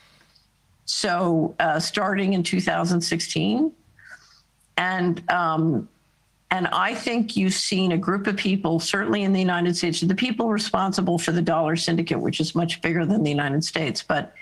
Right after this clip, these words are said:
they started a process in two thousand sixteen to destroy the independent producer and, and their role financing democratic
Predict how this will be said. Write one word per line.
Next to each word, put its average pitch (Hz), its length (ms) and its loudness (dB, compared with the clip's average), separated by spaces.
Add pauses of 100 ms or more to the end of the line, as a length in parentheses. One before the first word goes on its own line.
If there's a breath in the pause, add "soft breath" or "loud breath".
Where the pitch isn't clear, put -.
(1200 loud breath)
they 226 440 0
started 233 680 0
a 196 60 0
process 196 560 -2
in 170 100 2
two 185 200 0
thousand 170 460 0
sixteen 165 760 0
to 175 120 0
destroy 170 500 0
the 170 180 4
independent 170 480 0
producer 170 680 -2 (1160)
and, 170 540 0 (160)
and 175 320 2
their 175 260 2
role 170 560 2
financing 170 760 0
democratic 160 880 0